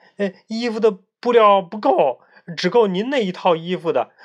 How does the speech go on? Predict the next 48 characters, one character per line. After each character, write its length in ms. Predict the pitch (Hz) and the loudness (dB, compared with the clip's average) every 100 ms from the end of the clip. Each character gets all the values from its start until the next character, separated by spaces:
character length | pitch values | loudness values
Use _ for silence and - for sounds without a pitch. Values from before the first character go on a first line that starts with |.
| 160 | -14
呃， 100 | 156 | -14
我 200 | 160 147 | -8 -6
们 120 | 143 | -6
还 120 | - | -4
是 160 | 175 180 | -4 -6
穿 280 | 160 185 190 | -6 -4 -4
自 180 | 190 190 | -8 -12
己 120 | 262 | -8
的 100 | 139 | -10
衣 200 | 151 165 | -6 -8
服 180 | 151 147 | -8 -4
吧。” 280 | 123 - - _ _ _ _ _ | -4 -4 -14 _ _ _ _ _
俩 200 | - 104 | -6 -6
骗 300 | 101 - 123 | -6 -4 -4
子 120 | 104 101 | -4 -10
争 200 | 139 135 | -8 -6
先 200 | 139 135 | -6 -6
恐 200 | 113 95 | -8 -4
后 180 | 110 | -4
地 140 | 104 92 | -4 -8
说。 300 | 110 107 _ _ _ _ - - | -10 -10 _ _ _ _ -20 -20
皇 380 | _ - - 98 | _ -14 -10 -10
帝 140 | 104 92 | -8 -8
恨 360 | - 127 104 | -6 -6 -6
得 120 | 98 | -10
牙 260 | 95 104 - | -12 -12 -8
根 120 | 131 | -4
儿 140 | 131 135 | -4 -6
痒 380 | 135 120 110 | -8 -8 -8
痒， 180 | 110 107 _ 175 220 226 214 202 190 175 _ _ | -12 -12 _ -10 -8 -8 -10 -10 -12 -20 _ _
但 160 | - 90 | -10 -10
看 160 | - 104 | -6 -6
到 100 | 98 | -6
骗 340 | - 147 107 | -4 -4 -4
子 120 | 95 | -6
这 120 | 104 | -8
副 120 | 107 131 | -10 -4
样 320 | 139 120 101 | -4 -2 -6
子， 240 | 101 92 _ | -10 -12 _
嘿， 280 | _ 202 220 | _ -4 -4
也 140 | 185 123 | -6 -6
觉 120 | 139 | -4
得 120 | 180 | -8
挺 160 | 180 208 | -6 0
好 180 | 196 131 | 2 2
玩 140 | 110 | -2
儿 180 | 113 214 | -2 -2
的。 220 | 285 - | -2 -6